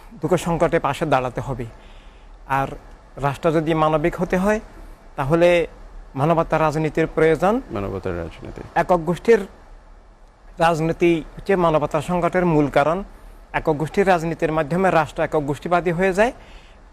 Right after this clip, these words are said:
Speaker 1: আর একক গোষ্ঠীবাদী রাষ্ট্র কখনো সব মানুষের অধিকার স্বীকার করে না। রাষ্ট্রের স-, মালিক সবাই এটা স্বীকার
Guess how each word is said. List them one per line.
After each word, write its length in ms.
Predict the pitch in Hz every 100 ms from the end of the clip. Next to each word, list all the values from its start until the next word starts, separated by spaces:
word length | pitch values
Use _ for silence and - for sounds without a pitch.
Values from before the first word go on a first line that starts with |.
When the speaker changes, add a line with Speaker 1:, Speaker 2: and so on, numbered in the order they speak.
| -
Speaker 1:
আর 140 | 151
একক 260 | 147 151 165
গোষ্ঠীবাদী 480 | 160 - 202 208 196
রাষ্ট্র 320 | 185 - 190
কখনো 420 | 185 190 190 190
সব 240 | 175 - 180
মানুষের 420 | 190 196 185 180
অধিকার 280 | 156 156 165
স্বীকার 340 | - 160 139
করে 220 | - 131
না। 120 | 120 101 - - - - - - - - -
রাষ্ট্রের 300 | 151 - 165
স-, 180 | - - -
মালিক 300 | 147 160 170
সবাই 400 | - 165 175 190 -
এটা 220 | 160 151
স্বীকার 320 | - 170 170